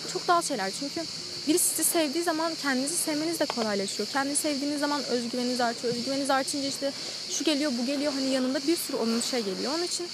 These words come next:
bu bir ihtiyaç mı? Evet, bence bir ihtiyaç ve, e, gerekli. Ama evet, bir dakika, hayranlarım aradı. <laughs> E, devam edelim. E, gerçekten kendinizi sevmediğiniz zaman,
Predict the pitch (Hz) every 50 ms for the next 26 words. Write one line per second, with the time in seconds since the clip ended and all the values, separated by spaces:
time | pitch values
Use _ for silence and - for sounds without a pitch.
0 | - - - - - - - 247 311 320 359 330 269 226 - - - 269 277 302
1 | 302 - - 277 285 - 262 277 285 - - 285 294 285 285 269 294 262 247 -
2 | - 277 277 294 - - 277 277 - - - 226 220 214 214 214 208 214 208 -
3 | - 226 220 254 262 285 302 - - - 208 226 262 - - 285 320 339 359 381
4 | - _ _ _ _ - 196 196 - - - 240 220 208 - - - 196 214 -
5 | 240 226 220 226 226 226 226 226 233 233 214 196 - - 220 247 302 285 269 -
6 | - - 370 - 285 285 277 302 247 - - - - - - - - - - -
7 | - 220 226 214 208 214 220 226 226 220 208 196 196 208 233 262 330 320 - -
8 | - - - - - 233 226 233 226 226 277 277 302 - 330 311 - 339 320 302
9 | - 277 269 262 269 277 - - 311 294 285 254 233 247 247 240 240 220 214 214
10 | 220